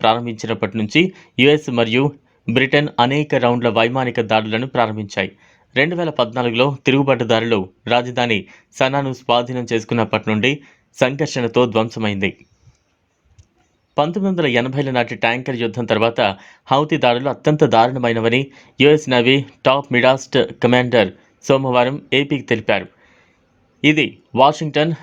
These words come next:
మరియు టెహ్రాన్ మధ్య జరిగిన ఒక రోజు నౌకాదళ యుద్ధంలో పరాకాష్ఠకు చేరుకుంది మరియు పంతొమ్మిది వందల ఎనభై ఎనిమిదిలో యుఎస్ నావికాదళం అనుకోకుండా ఒక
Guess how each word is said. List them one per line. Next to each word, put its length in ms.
మరియు 220
టెహ్రాన్ 400
మధ్య 140
జరిగిన 260
ఒక 180
రోజు 220
నౌకాదళ 480
యుద్ధంలో 360
పరాకాష్ఠకు 720
చేరుకుంది 440
మరియు 280
పంతొమ్మిది 320
వందల 160
ఎనభై 260
ఎనిమిదిలో 340
యుఎస్ 260
నావికాదళం 540
అనుకోకుండా 500
ఒక 100